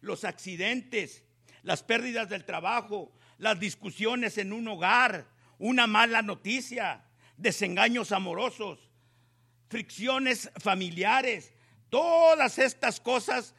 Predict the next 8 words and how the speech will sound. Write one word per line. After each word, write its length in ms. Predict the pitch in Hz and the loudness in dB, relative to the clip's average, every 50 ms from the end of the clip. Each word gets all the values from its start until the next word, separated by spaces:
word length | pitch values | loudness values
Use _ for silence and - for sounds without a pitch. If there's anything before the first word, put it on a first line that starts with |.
| _ _ _ | _ _ _
nos 380 | - 208 196 202 202 175 143 - | -6 -4 -2 -2 -2 -4 -4 -2
roban 600 | 175 226 269 294 302 302 294 294 294 285 262 226 | 4 8 8 8 8 8 6 4 2 2 2 0
la 140 | 202 185 170 | 0 -2 0
dicha 680 | 170 240 302 311 262 - - 294 311 311 320 277 - _ _ _ _ _ _ _ _ | 0 -2 -2 -2 -2 -4 -2 -2 -2 -2 -2 -6 -10 _ _ _ _ _ _ _ _
y 160 | - 220 185 | -8 -8 -8
pueden 540 | - - 185 214 247 277 269 269 277 269 208 | -8 -4 -2 0 0 0 0 0 -2 -6 -4
traernos 680 | - 214 190 190 202 220 247 262 254 247 254 247 214 | -2 2 2 4 6 6 4 4 4 2 -2 -2 -2
depresión, 840 | 190 208 175 - - 190 165 - - 208 226 233 247 247 240 185 - | -2 -4 -4 -2 -4 -4 -4 -4 -2 2 2 4 4 2 0 -2 -6